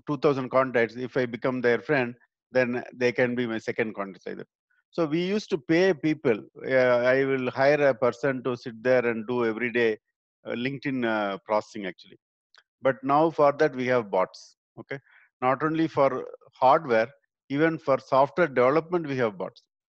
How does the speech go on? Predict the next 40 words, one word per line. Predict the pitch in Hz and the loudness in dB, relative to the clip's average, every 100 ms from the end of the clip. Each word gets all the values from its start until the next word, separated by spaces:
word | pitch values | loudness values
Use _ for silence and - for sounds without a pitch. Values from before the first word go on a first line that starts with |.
| - | -8
For | 131 | -6
example, | 123 156 151 143 | 0 0 2 2
I | 135 | 4
want | 131 139 | 2 0
to | 147 | -4
create | - 131 139 131 | -4 0 2 2
a | 127 | 0
website. | 110 110 - 113 87 - _ _ _ 113 | 0 -2 -2 -2 -2 -12 _ _ _ -12
Okay, | 107 139 143 _ _ _ | -10 -12 -14 _ _ _
so | - 139 | -6 -2
there | 135 | 4
are | 147 147 | 4 4
small, | - - 143 156 180 | -2 -8 2 4 6
lot | 190 156 135 147 | 4 4 4 2
of | 180 | -2
small | - 131 147 160 | -2 2 2 2
companies | 131 120 107 101 131 - _ _ _ _ _ | -4 -6 -8 -8 -10 -14 _ _ _ _ _
that | 127 123 | -2 0
are | 127 | 0
coming, | 139 135 156 147 | 0 0 -4 -6
that | 117 117 110 | -6 -6 -4
are | |
coming | 139 135 135 | -4 -4 -2
to | 131 | -2
the | 113 | -2
fore. | - 123 110 - - | 0 0 -2 -6 -2
What | 131 160 | 2 2
they | 165 156 | 2 0
do | 143 151 | 0 0
is | 127 135 147 _ _ _ _ | 0 -2 -6 _ _ _ _
they | 127 143 | 0 0
take | - 156 165 | 2 0 2
your | 185 | -2
requirement, | 147 120 139 123 107 104 113 | -2 -2 0 0 -2 -8 -8
instead | 131 135 147 | -8 -6 0
of | 156 | 0
they | 135 143 | 2 0
sitting | 143 131 151 151 | 0 -4 -6 -4
and | 143 | -2
developing, | 123 120 139 127 113 | 0 2 0 -2 -6